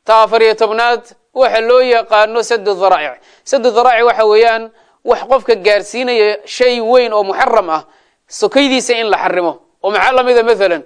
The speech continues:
shareecada Islaamku waxay inaga xarimtay eegmadii, xaaraamta la eegayay. Oo Allah subxaanahu wa tacaala wuxuu oranayay,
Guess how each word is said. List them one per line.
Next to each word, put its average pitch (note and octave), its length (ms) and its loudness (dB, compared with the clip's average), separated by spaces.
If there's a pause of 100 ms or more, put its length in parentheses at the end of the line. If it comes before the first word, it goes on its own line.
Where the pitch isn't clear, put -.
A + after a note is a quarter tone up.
(360)
shareecada A3 360 2
Islaamku A#3+ 440 -2
waxay G#3+ 200 -2
inaga A3+ 280 0
xarimtay A3 720 -2 (400)
eegmadii, G#3+ 520 0 (240)
xaaraamta G#3+ 360 0
la G3 100 -2
eegayay. D#3+ 360 -4 (1400)
Oo G#3 80 4
Allah B3+ 180 4
subxaanahu A#3 300 -2
wa A#3 80 2
tacaala A#3 320 2
wuxuu A3+ 260 -2
oranayay, A3+ 320 0